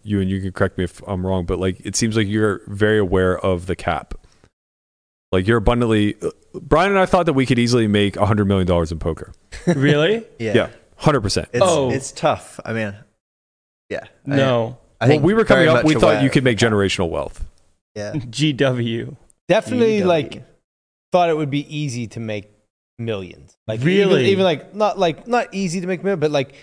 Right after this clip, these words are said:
Speaker 4: oh, yeah, for sure. Like, eventually we're just gonna be, like, you know, have a, a, a million,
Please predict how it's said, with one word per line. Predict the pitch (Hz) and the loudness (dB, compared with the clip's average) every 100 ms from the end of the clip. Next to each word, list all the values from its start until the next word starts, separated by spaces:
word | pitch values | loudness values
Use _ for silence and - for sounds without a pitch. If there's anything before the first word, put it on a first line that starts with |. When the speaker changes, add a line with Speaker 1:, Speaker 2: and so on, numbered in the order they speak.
| _ _ | _ _
Speaker 4:
oh, | 202 160 | 0 2
yeah, | 120 156 90 | 0 -2 -2
for | - - | -6 -14
sure. | 135 180 127 | -6 -2 0
Like, | 104 98 - | -2 -8 -6
eventually | 156 160 - 117 | -4 -4 -4 -4
we're | 110 | -4
just | 117 113 - | -4 -8 -10
gonna | 113 | -10
be, | 98 104 | -8 -8
like, | 101 92 - _ | -6 -8 -12 _
you | 110 | -10
know, | 92 90 _ _ _ _ _ _ - | -10 -12 _ _ _ _ _ _ -6
have | 110 | -6
a, | 110 101 _ _ - - | -8 -14 _ _ -20 -18
a, | 110 - _ _ | -18 -20 _ _
a | 117 110 - | -14 -14 -14
million, | 151 160 175 156 | -2 0 0 -2